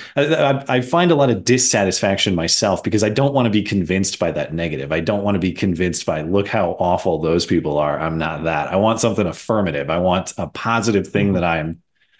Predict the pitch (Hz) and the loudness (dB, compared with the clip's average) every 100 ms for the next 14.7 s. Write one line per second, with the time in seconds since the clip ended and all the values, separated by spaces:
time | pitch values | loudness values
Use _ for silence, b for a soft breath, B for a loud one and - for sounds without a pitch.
0 | _ _ _ - 98 - 87 67 - B | _ _ _ -4 0 0 -2 -6 -12 B
1 | B B B - 113 120 113 117 120 123 | B B B -8 0 2 0 0 4 4
2 | 123 117 104 101 101 110 131 160 95 85 | 4 4 4 2 2 2 4 4 2 0
3 | 92 92 - 113 110 110 117 113 107 98 | 0 0 2 2 2 2 0 0 2 4
4 | 95 92 - _ 107 95 85 - 107 85 | 4 2 -4 _ -2 0 0 0 0 0
5 | - 107 95 95 87 92 95 87 - B | -2 -2 0 0 0 0 2 0 -4 B
6 | B B B _ _ _ - 82 78 71 | B B B _ _ _ -10 -6 -4 -4
7 | 71 73 - 113 90 - 107 107 95 85 | -6 -10 -2 0 0 -2 0 2 2 0
8 | - - - 107 117 98 - - - 104 | -4 -10 -8 -4 -2 -2 -4 -8 -4 -2
9 | 92 98 92 - - 98 87 85 101 62 | 0 0 0 0 0 0 0 0 -2 -2
10 | 60 - _ _ _ _ _ _ _ _ | -10 -18 _ _ _ _ _ _ _ _
11 | _ _ _ _ - 214 - - 190 - | _ _ _ _ -4 -2 -2 -2 -2 -2
12 | 180 190 214 - - 160 160 160 175 254 | -2 -2 -4 -8 -2 0 0 2 2 2
13 | - 180 160 180 226 214 143 190 156 160 | 2 4 2 0 -2 -2 0 2 2 0
14 | 151 147 - 170 139 220 208 | -2 -2 -4 -2 0 0 0